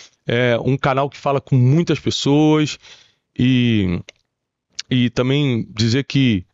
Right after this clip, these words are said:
profetizar que aqui continue sendo um lugar onde as pessoas encontram direção, paz pra sua caminhada, encontre, é, certeza de futuro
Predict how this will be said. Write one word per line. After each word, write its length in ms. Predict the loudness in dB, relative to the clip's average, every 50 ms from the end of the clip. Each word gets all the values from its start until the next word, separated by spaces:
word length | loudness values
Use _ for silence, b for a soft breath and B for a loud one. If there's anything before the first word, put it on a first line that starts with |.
| _ _ _ _ _ _ _
profetizar 720 | -4 -4 -2 -2 -2 -4 -2 -2 -2 0 0 0 0 -2 -2
que 400 | 0 0 0 0 0 -2 -8 -8 -8
aqui 240 | -8 -4 -4 -4 -2
continue 360 | -2 -4 -2 -2 -2 -2 0
sendo 240 | 0 -2 0 0 0
um 40 |
lugar 180 | 0 0 0 -2
onde 120 | -2 -2
as 80 | -4 -4
pessoas 300 | -4 -4 -2 -2 -2 -2
encontram 480 | -2 -4 -4 -4 -6 -4 -2 -2 -2 0
direção, 600 | 0 0 -2 -2 -4 -4 -4 -2 -2 0 -2 -4
paz 640 | -4 -4 -2 0 0 0 -2 -4 -6 -8 -10 -12 _ _ _ -6
pra 120 | -6 -6
sua 140 | -4 -4 -6
caminhada, 680 | -4 -4 -4 -2 0 0 0 0 0 0 0 -2 -2 -2 B B B B B B B -4
encontre, 840 | -4 -4 -2 -2 -2 -2 -2 -2 -2 0 0 2 2 0 0 -2 b b b b b b b -4
é, 380 | -2 0 0 0 0 0 -2 -4 -8 -18 _ _ _ _ _ _ -10
certeza 640 | -6 -2 -2 -2 -4 -4 -4 -2 -2 0 0 0
de 80 | -2 -2
futuro 600 | -2 -4 -6 -4 0 0 2 2 2 2 0